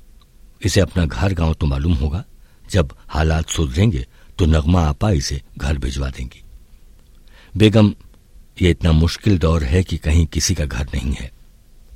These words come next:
सब बेघर हो गए हैं। चल तो हम भी पड़े हैं, लेकिन हमें क्या मालूम है कि पाकिस्तान में हमारा घर कहाँ है। और फिर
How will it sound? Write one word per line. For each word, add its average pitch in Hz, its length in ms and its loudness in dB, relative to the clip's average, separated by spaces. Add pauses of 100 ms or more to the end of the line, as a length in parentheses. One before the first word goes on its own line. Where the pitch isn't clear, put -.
(160)
सब 73 240 -8
बेघर 71 320 -6
हो 62 140 -10
गए 67 120 -10
हैं। - 240 -14 (1080)
चल 87 160 0
तो 85 120 -4
हम 73 200 -2
भी 95 100 0
पड़े 87 240 -2
हैं, 85 140 2
लेकिन 85 280 -2
हमें 85 220 2
क्या 78 140 -2
मालूम 71 340 0
है 67 200 -4 (280)
कि - 80 -4
पाकिस्तान 80 640 -2
में 82 120 2
हमारा 71 300 -4
घर 67 200 -8
कहाँ 67 360 -6
है। - 120 -14 (1800)
और 87 160 0 (100)
फिर 117 220 -2